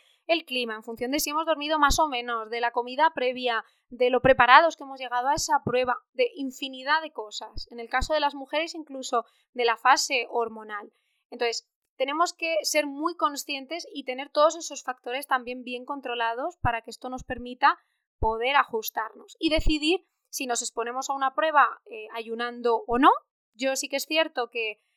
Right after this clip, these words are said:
intento hacer las pruebas casi siempre en ayunas por la sensación de ligereza, me ayuda muchísimo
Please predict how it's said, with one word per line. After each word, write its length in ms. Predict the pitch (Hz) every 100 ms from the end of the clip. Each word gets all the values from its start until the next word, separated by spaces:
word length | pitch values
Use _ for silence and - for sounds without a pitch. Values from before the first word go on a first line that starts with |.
| _
intento 340 | - 247 247 247
hacer 200 | 254 254
las 160 | 247
pruebas 500 | - 247 240 240 - -
casi 220 | 233 247
siempre 920 | - 247 240 233 226 220 233 233 226
en 120 | 220 220
ayunas 640 | 233 226 302 320 359 427 -
por 160 | 226
la 80 | 220
sensación 520 | 220 226 226 - 233
de 100 | 226
ligereza, 640 | 220 202 220 233 269 - 330
me 140 | 269
ayuda 220 | 226 247
muchísimo 680 | 233 226 - 262 262 233 226